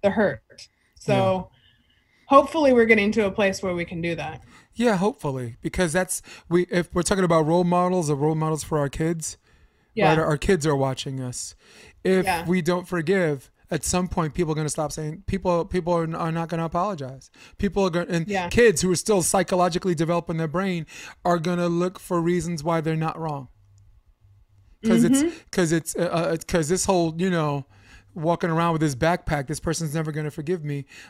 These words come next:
Speaker 2: uh, for something I did. Nobody's gonna admit mis-, uh, nobody's gonna own up to their mistakes.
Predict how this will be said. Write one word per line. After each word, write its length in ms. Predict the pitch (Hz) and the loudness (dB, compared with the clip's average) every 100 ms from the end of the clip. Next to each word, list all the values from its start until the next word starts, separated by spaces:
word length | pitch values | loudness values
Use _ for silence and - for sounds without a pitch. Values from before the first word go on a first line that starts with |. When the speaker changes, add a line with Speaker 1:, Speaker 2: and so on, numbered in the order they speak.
| - | -4
Speaker 2:
uh, 160 | 156 | -4
for 140 | 139 160 | -2 -4
something 340 | 180 - 165 | -4 -4 -4
I 80 | 156 | -2
did. 360 | 131 175 156 131 - - - | 0 2 0 -4 -18 -14 -4
Nobody's 460 | 160 180 170 175 | 2 2 2 0
gonna 200 | 175 170 | 0 0
admit 240 | 165 160 160 | 0 -2 -4
mis-, 200 | 156 - | -6 -6
uh, 60 | 160 - _ - 180 | -10 -12 _ -2 2
nobody's 340 | 226 247 220 | 2 2 2
gonna 180 | 233 214 | 2 2
own 160 | 214 | 0
up 60 | 214 | -2
to 120 | - | -2
their 100 | 208 | -2
mistakes. 580 | 202 196 220 165 - - | -2 -2 -4 -4 -8 -20